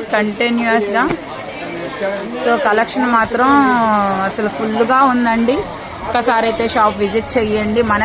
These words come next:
ఛానల్ కనుక నచ్చితే మాత్రం లైక్ చేయండి, కామెంట్ చేయండి. మన ఛానల్ని తప్పకుండా సపోర్ట్ చేయండి.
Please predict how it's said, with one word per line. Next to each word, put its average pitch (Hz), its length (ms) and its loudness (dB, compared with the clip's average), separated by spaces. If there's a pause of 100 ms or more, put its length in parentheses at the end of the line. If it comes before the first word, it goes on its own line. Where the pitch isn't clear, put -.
ఛానల్ 233 340 2 (120)
కనుక 220 220 0 (100)
నచ్చితే 208 380 -2 (100)
మాత్రం 226 420 2
లైక్ 196 220 0
చేయండి, 196 260 0 (100)
కామెంట్ 202 380 2
చేయండి. 196 320 2 (140)
మన 208 180 0
ఛానల్ని 202 420 0
తప్పకుండా 202 460 0 (100)
సపోర్ట్ 220 400 -2
చేయండి. 208 400 -2